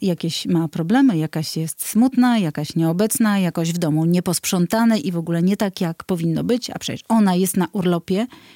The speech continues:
i nic, w cudzysłowie, nie robi. Tak to często, y, też niestety jest postrzegane. Y, też znam takie sytuacje, że wtedy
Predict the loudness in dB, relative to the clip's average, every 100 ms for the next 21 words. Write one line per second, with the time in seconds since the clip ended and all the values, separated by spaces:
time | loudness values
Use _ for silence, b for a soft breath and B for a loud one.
0 | B B 4 6 4 2 -6 -10 -4 -2
1 | -2 -2 0 2 2 0 -2 -4 -4 -2
2 | -2 0 -2 0 -2 0 -2 -2 0 0
3 | 0 -2 -2 -2 -4 -4 -2 0 2 0
4 | -2 B B B B B -2 -2 -2 -6
5 | _ _ -6 -2 -2 -4 0 4 4 2
6 | -4 -4 -2 -2 -2 -2 0 0 -2 -2
7 | -2 -2 0